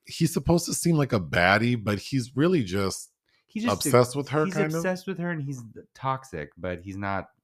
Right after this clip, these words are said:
Speaker 1: In a way that I'm sure many trans women can relate to, of these guys who are, like, obsessed with
Speaker 2: Just
Speaker 1: them, but they want them to be their secret, but they wanna control them.
Speaker 2: Just hanging around, yeah.
Speaker 1: And, yeah, lurking, and
Speaker 2: And
Speaker 1: he's
Speaker 2: he's,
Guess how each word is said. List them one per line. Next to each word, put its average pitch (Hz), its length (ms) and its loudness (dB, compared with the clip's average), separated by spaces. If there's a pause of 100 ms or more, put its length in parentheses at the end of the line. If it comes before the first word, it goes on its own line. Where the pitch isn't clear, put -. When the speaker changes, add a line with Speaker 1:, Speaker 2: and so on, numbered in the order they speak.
(460)
Speaker 1:
In 151 140 0
a 165 60 4
way 139 200 6
that 135 140 2
I'm 123 100 2
sure 120 200 -2
many 107 240 0
trans 104 340 -2
women 95 320 -4
can 95 180 -6
relate 82 420 -6
to, 87 280 -4
of 69 120 -12
these 80 260 -12
guys 82 600 -4
who 85 140 -8
are, 78 40 -6
like, 76 160 -12
obsessed - 460 -8
with 85 100 -12
Speaker 2:
Just 85 60 -16
Speaker 1:
them, 85 300 -6
but 82 140 -8
they 87 100 -8
want 85 220 -6
them 85 140 -10
to 82 40 -8
be 80 120 -10
their 78 120 -12
secret, 101 520 -6
but 85 100 -14
they 87 80 -10
wanna 85 240 -6
control 101 420 -6
them. 92 240 -4
Speaker 2:
Just 85 160 -4
hanging 117 300 -6
around, 98 420 -2
yeah. - 160 -2
Speaker 1:
And, - 140 -8
yeah, 107 180 2
lurking, 101 720 0
and 73 240 -8 (320)
Speaker 2:
And 113 100 -6
Speaker 1:
he's 135 140 0
Speaker 2:
he's, 107 40 -10